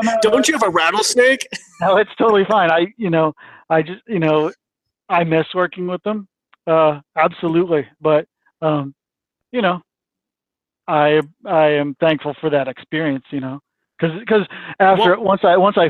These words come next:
Speaker 1: finally got into the reptile department, um, as, as a, as a reptile keeper, um, venomous snakes kind of became my, uh, specialty, I guess.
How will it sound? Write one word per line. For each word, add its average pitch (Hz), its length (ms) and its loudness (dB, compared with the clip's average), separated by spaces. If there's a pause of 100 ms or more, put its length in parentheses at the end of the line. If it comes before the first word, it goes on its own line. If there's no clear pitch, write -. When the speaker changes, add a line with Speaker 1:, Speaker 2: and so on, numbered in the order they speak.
Speaker 1:
finally 185 300 2
got 151 260 2
into 208 300 -2
the 156 100 -4
reptile 143 600 -2 (160)
department, 143 520 -4 (480)
um, 151 600 0 (460)
as, 160 200 0 (120)
as 170 240 2
a, 147 200 -10
as 180 260 4
a 151 100 -2
reptile 143 440 -2
keeper, 147 460 -8 (360)
um, 135 340 -8 (800)
venomous 175 640 0
snakes 175 220 0 (120)
kind 160 220 0
of 139 140 0 (880)
became 165 440 0
my, 143 460 -2 (460)
uh, 151 340 -2 (300)
specialty, 170 640 -2 (200)
I 151 120 -4
guess. 131 220 -6